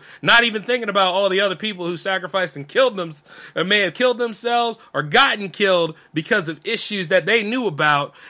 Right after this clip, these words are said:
and all sorts of other war and conflict that they didn't even start. But you don't give a damn about them, right? You give a damn about your crazy-ass, pansy, friggin', s-, tiresome, stupid, screwed-up lifestyle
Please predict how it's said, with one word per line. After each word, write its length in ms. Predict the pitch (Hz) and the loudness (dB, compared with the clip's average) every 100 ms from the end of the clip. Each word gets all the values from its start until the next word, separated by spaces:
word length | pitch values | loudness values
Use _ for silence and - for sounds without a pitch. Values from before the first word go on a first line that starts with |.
| - | -6
and 100 | 165 | -4
all 180 | 208 | -4
sorts 240 | 202 214 196 | -4 -4 -4
of 80 | 190 | -4
other 160 | 196 | -2
war 280 | 165 202 196 | -2 -2 -2
and 100 | 170 | -2
conflict 540 | 220 208 190 165 139 | -2 -4 -4 -6 -6
that 280 | 151 151 135 - 120 | -2 -2 -2 -10 -2
they 180 | 156 269 | 2 4
didn't 260 | 240 208 | 2 0
even 180 | 240 208 | -2 -6
start. 520 | 170 - 269 170 131 - _ _ _ _ _ _ _ _ _ | -8 2 4 4 2 -10 _ _ _ _ _ _ _ _ _
But 120 | - 185 | 0 6
you 60 | |
don't 120 | 247 | 6
give 120 | 208 196 | 6 4
a 40 | |
damn 200 | 240 233 | 6 6
about 220 | 185 160 | 6 4
them, 240 | 202 165 139 | 4 2 4
right? 360 | 160 180 180 - _ _ _ _ _ _ _ _ _ | 4 4 2 -8 _ _ _ _ _ _ _ _ _
You 80 | 147 | 0
give 120 | 190 | 0
a 20 | |
damn 180 | 170 190 | 4 2
about 220 | 180 175 | 2 0
your 80 | 175 | -2
crazy-ass, 680 | - 208 196 175 185 180 165 | -4 0 0 0 -2 -2 -4
pansy, 400 | - 202 175 156 | -6 -6 -6 -8
friggin', 520 | - 208 196 180 147 147 _ | -12 -6 -4 -2 -6 -8 _
s-, 160 | - - | -18 -16
tiresome, 560 | - 208 196 190 185 156 | -4 0 0 -2 -4 -8
stupid, 480 | - - 220 165 | -10 -8 -10 -8
screwed-up 420 | 147 - 208 185 160 | -10 -4 0 -2 -2
lifestyle 680 | 196 185 - 156 151 139 | -4 -6 -6 -2 -2 -4